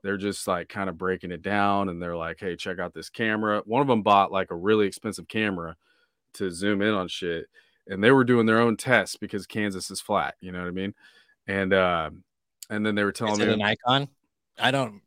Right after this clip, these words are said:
Speaker 2: I don't know what the exact model is. Sean Hibbler threw it out at me the last episode, but
Speaker 1: I can
Speaker 2: there's, like, a
Speaker 1: text it.
Speaker 2: Nikon where you could, like, zoom in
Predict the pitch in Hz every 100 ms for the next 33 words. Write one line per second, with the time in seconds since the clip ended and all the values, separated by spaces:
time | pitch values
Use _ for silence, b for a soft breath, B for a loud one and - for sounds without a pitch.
0 | - 120 123 123 113 113 110 98 110 110
1 | - 107 107 101 98 95 - 123 117 113
2 | 101 101 92 - - - 104 101 98 95
3 | 95 - 95 95 92 92 92 92 - -
4 | 90 92 - 87 87 85 82 _ _ _
5 | _ _ - 104 113 120 135 131 110 110
6 | 117 - 104 98 95 107 113 104 95 87
7 | 92 95 110 107 104 98